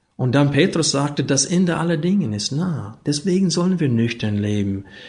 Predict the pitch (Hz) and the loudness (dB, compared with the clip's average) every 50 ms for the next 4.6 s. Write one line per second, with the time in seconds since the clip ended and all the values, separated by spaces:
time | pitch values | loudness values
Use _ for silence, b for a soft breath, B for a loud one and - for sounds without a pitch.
0 | B B B - 139 131 160 185 180 - 160 156 151 156 - 127 113 123 135 143 | B B B 0 2 4 4 2 2 2 2 2 2 2 0 0 2 2 2 4
1 | - - 170 156 151 135 123 - 131 120 - 120 117 127 156 175 - - 185 175 | 4 2 2 2 2 2 2 2 2 0 0 0 2 2 2 2 2 0 0 0
2 | 165 165 160 147 170 165 147 139 147 - - 127 131 120 107 110 117 131 160 156 | 0 -2 -2 0 0 2 0 0 -2 -2 -2 -2 -2 -2 -2 -2 -2 0 0 0
3 | 139 139 147 156 156 - - 139 127 120 113 117 135 - - 190 - - - 127 | 0 0 0 0 -2 -2 -4 -4 -2 0 0 0 0 -2 -4 -6 -6 -4 -4 -4
4 | 139 - - - - 208 202 156 113 104 101 - | -4 -4 -4 -4 -2 -2 0 -2 -4 -6 -8 -10